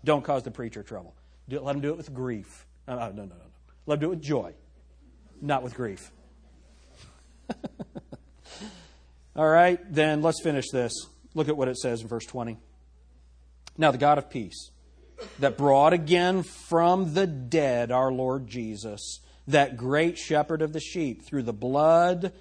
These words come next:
of the everlasting covenant, make you perfect in every good work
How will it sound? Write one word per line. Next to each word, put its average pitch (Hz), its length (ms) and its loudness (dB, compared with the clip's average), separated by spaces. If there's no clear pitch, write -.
of 120 160 -6
the 120 100 -2
everlasting 147 580 -4
covenant, 110 480 -8
make 156 520 -2
you 147 120 -4
perfect 175 640 -6
in 110 100 -10
every 127 340 -8
good 143 200 -4
work 113 480 -10